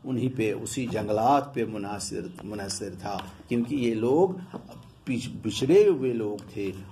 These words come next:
और forest areas में रहते थे।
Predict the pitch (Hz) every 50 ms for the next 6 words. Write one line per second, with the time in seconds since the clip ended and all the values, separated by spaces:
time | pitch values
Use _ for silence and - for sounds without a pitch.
0 | - - 117 117 117 117 - - 110 107 117 139 160 151 - - - 127 120 117
1 | 110 110 104 95 92 92 92 90 92 107 98 90 92 87 82 - - 90 87 82
2 | - 92 85